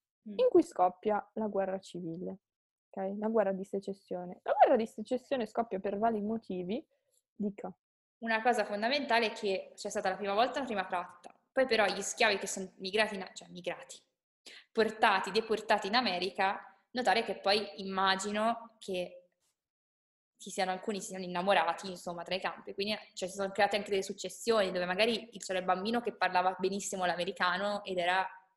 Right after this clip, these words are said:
Speaker 1: del tutto simile a un bimbo,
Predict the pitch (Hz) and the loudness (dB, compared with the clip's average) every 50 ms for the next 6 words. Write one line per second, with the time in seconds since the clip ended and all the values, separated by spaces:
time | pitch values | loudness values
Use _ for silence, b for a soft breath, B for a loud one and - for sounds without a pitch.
0 | _ _ _ _ _ _ _ _ _ _ _ _ _ _ _ - - 190 185 180 | _ _ _ _ _ _ _ _ _ _ _ _ _ _ _ -12 -8 -8 -8 -8
1 | - 196 - - 196 196 - - 196 208 208 202 190 185 180 180 185 185 190 196 | -10 -12 -8 -6 -6 -6 -4 -6 -6 -2 0 2 0 2 0 -2 -4 -4 -4 -4
2 | 185 190 190 196 202 208 202 208 - - - | -2 0 2 4 4 2 2 -2 -8 -12 -16